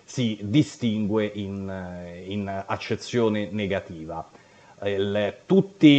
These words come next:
i, i vari Borrell, gli alti rappresentanti, tutti i guerrafondai delle tecnocrazie di Bruxelles si sono affrettati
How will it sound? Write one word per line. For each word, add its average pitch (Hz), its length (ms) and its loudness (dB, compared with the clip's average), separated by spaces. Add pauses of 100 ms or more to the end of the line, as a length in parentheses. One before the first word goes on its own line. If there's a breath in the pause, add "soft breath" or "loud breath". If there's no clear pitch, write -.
(240)
i, 113 440 0
i 107 60 0
vari 117 500 4
Borrell, 113 1000 4
gli 104 120 2
alti 95 260 -4
rappresentanti, 104 1200 2
tutti 123 380 -2
i 101 60 0
guerrafondai 113 800 2
delle 90 240 -4
tecnocrazie 101 680 -2
di 101 100 2
Bruxelles 104 540 2
si 113 120 -4
sono 104 380 0
affrettati 123 1040 2